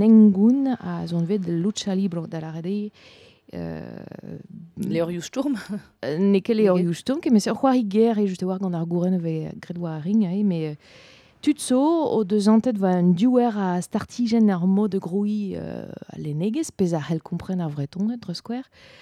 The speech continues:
Speaker 1: Hag o deus kavet doareoù da reiñ an ner spontus da lennegezh da c'hwi war prim, vel se. Ze deus evo koz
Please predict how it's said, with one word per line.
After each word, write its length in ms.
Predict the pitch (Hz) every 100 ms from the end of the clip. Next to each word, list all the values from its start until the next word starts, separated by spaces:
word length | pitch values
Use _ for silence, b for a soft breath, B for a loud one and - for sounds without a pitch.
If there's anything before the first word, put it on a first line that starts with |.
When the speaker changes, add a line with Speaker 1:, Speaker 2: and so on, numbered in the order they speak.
| B B -
Speaker 1:
Hag 180 | 202 208
o 120 | 269
deus 180 | 254 233 -
kavet 320 | 269 285 269
doareoù 840 | 208 247 247 233 233 247 285 320 269
da 240 | 180 202 196 190
reiñ 260 | 226 214 180
an 80 | 190
ner 160 | 220 -
spontus 720 | - - 294 277 - 262 -
da 140 | 190 190
lennegezh 560 | 185 185 220 220 170
da 160 | 156 151
c'hwi 300 | - 208 196
war 240 | 185 165
prim, 300 | - - 190 175
vel 160 | 151
se. 220 | - 226 b b b b _
Ze 80 | -
deus 240 | 165 160 185
evo 140 | 180
koz 260 | - 190